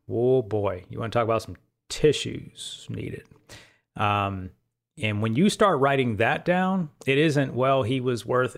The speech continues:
X millions." You know, it wasn't, "He owned two hundred." Con-, it wasn't, none of that.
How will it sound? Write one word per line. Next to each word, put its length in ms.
X 220
millions." 380
You 400
know, 80
it 180
wasn't, 340
"He 180
owned 300
two 180
hundred." 260
Con-, 300
it 180
wasn't, 280
none 280
of 80
that. 260